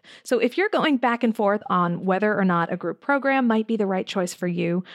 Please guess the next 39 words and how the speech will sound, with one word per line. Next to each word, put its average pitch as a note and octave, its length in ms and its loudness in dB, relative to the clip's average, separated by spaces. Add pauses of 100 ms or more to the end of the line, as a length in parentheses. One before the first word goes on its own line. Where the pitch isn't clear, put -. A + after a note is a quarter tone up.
(160)
perhaps D4 480 -2
the B3 160 0
decide F3+ 420 0
framework D#3+ 420 -6
can E3+ 180 -8
help. - 340 -10 (840)
And A#3 120 0
then A#3 240 0
if F#4 260 -4
you F#4 140 0
land A3+ 340 0
on, G3 260 0
"Yes, G3 480 -6
I G#3+ 220 0
want A#3+ 220 0
to - 100 -6
explore F#3+ 460 0
a F3+ 80 -4
group F3+ 240 -6
coaching F#3+ 360 -4
program," D#3+ 560 -6 (380)
then B3+ 500 2
your G#3 300 0
task G#3 500 -4
is A#3 180 -2
to B3 100 0
start - 400 0
thinking D4 280 2
about A3+ 300 0
what G3+ 300 0
that C4 180 -2
program F#3+ 340 2
might G3 200 0
look A3 200 -2
like. - 300 -8 (380)
Who D4 180 2
are D#4+ 80 2
you B3 160 2
serving? G#3 580 2